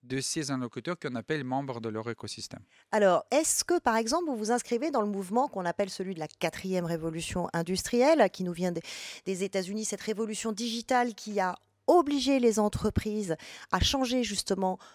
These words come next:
Speaker 2: leur raison d'être, leur façon de fonctionner, puisqu'elles savent que
Speaker 1: Mm.
Speaker 2: chacun de leurs choix a un impact sur la société. Vous vous inscrivez dans ce mouvement-là ?
Speaker 1: Oui, alors, si, c'est, c'est, ça va dans cette tendance. Il y en a un certain nombre de tendances, hein,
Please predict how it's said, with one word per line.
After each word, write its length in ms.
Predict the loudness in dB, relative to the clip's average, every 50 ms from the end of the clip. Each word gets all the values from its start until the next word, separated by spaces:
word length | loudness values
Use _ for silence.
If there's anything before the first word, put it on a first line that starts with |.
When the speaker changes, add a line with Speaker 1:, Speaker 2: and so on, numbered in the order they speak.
| _ -2
Speaker 2:
leur 120 | -2 0
raison 280 | 2 2 2 2 4 4
d'être, 320 | 6 4 4 2 -2 -8 -4
leur 180 | -4 -4 -2
façon 300 | -2 -2 -2 0 -2 -4
de 60 | -4
fonctionner, 460 | -4 -6 -8 -6 -4 -4 -4 -2 -4 -4
puisqu'elles 400 | -6 -10 -10 -6 -6 -4 -4 -2
savent 440 | 4 6 8 8 8 8 6 2 -4 -4
que 100 | -4 -4
Speaker 1:
Mm. 80 | -4
Speaker 2:
chacun 400 | -2 -2 0 0 2 2 2 2
de 80 | 2 2
leurs 220 | 2 2 0 0
choix 280 | 0 2 4 4 4 4 2
a 60 | -2
un 240 | -4 -4 -2 -2 0
impact 560 | 0 0 0 _ 2 2 2 0 -6 -12 -12 -14 -16 -20 -20 -20 -20 _ _ _ _ _ _ _
sur 280 | -8 -4 0 2 4 4
la 100 | 6 4
société. 560 | 4 4 2 0 0 0 -2 -2 -2 -4 -4 -4
Vous 100 | -6 -8
vous 220 | -4 0 2 4
inscrivez 420 | 4 4 2 0 -2 -2 0 0 0
dans 120 | 0 0
ce 180 | -2 -2 -2 -2
mouvement-là ? 560 | 0 0 -2 -2 0 2 4 4 6 6 4
Speaker 1:
Oui, 120 | 4 2 -2 -6 _ _
alors, 280 | 0 2 4 4 2 2 -2
si, 260 | -4 -2 -2 -4 -4 -4
c'est, 320 | -2 2 4 4 4 4 4
c'est, 640 | 2 2 4 6 6 6 6 6 6 4 2 2 0
ça 640 | 0 0 2 2 2 2 2 4 4 6 6 6 4
va 300 | 6 4 4 4 4 2
dans 180 | 2 2 0
cette 280 | 0 2 0 0 0 0
tendance. 420 | 0 0 2 2 2 2 2 2
Il 60 | 2
y 20 | 2
en 80 | 4
a 260 | 4 2 2 2 0 0
un 60 | 0
certain 400 | 0 0 2 2 2 2 0 0
nombre 240 | 0 0 0 0 0
de 80 | -2
tendances, 520 | 0 0 0 0 2 2 2 2 0 0 0
hein, 300 | 2 2 4 4 2